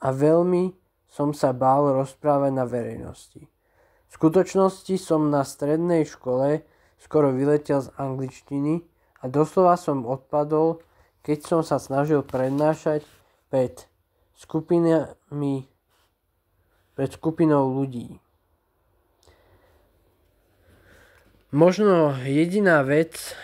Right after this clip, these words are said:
ktorú som urobil dobre, bola, že som počúval svoj vnútorný hlas, zdroj vedenia. Tento zdroj na mňa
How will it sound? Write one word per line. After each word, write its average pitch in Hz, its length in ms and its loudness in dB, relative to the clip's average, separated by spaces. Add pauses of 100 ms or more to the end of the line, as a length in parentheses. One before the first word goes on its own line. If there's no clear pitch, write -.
ktorú 151 640 0
som 139 480 -4
urobil 143 480 0
dobre, 131 640 -2
bola, 147 320 0
že 147 160 -6
som 135 480 -6 (240)
počúval 151 720 2 (240)
svoj 127 320 -4
vnútorný 131 640 -4
hlas, 135 560 -4
zdroj 135 320 -4
vedenia. 120 640 -8 (960)
Tento 180 400 4
zdroj 147 560 2 (400)
na 139 320 -4
mňa 143 560 0